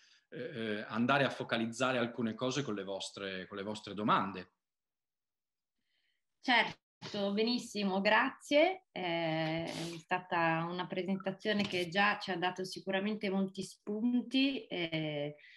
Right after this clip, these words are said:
Speaker 2: e sicuramente le domande che seguiranno, eh, daranno ulteriori stimoli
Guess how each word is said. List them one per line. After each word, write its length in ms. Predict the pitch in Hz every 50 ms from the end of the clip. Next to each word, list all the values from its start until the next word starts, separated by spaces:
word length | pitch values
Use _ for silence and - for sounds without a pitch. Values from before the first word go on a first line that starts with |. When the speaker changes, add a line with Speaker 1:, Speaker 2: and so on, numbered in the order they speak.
| - - - _ -
Speaker 2:
e 80 | -
sicuramente 880 | - - 175 160 - _ _ 190 190 196 190 196 208 220 214 220 220 202
le 80 | 185
domande 380 | 180 185 175 180 180 190 190 -
che 180 | - 190 190
seguiranno, 1040 | 160 - 185 170 160 170 180 180 175 175 170 180 185 185 190 190 190 196 196 196 190 - - - _ _ _ _ _ _
eh, 380 | - 160 165 151 175 156 151 151
daranno 320 | 156 170 175 175 175 180 180
ulteriori 460 | 175 175 180 175 165 175 175 165 185
stimoli 760 | - - - - 185 175 185 175 170 170 175 175 165 165